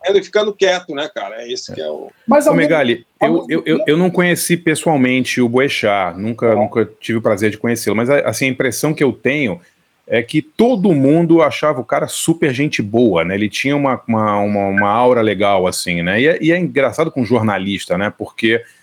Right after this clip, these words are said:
Speaker 3: tem muita gente que gosta de, de jornalista, outras pessoas odeiam mesmo o cara, né? Por outras razões. A superexposição não fez mal ao Boechat, né?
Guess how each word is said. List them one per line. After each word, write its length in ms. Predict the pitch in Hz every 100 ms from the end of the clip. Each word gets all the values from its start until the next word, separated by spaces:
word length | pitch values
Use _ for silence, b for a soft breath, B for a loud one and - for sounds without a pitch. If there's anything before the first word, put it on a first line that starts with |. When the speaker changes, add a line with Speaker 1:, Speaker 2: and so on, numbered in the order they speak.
| b
Speaker 3:
tem 100 | -
muita 220 | 120 127 117
gente 180 | 123
que 80 | -
gosta 400 | 104 117 127 120
de, 240 | 98 101 98
de 100 | 95
jornalista, 580 | 107 117 117 135 143 143
outras 180 | 127
pessoas 300 | 107 117 131
odeiam 480 | 120 110 120 131 113
mesmo 240 | 107 123 117
o 20 |
cara, 400 | 110 117 135 110
né? 100 | 113
Por 200 | 110 104
outras 240 | 113 101
razões. 500 | 98 85 113 131 113
A 80 | 107
superexposição 840 | - - 139 - 135 117 113 143 160
não 100 | 170
fez 240 | 170 147
mal 560 | 113 120 135 110 - -
ao 300 | 98 92 85
Boechat, 580 | 90 95 87 - 80 78
né? 200 | 95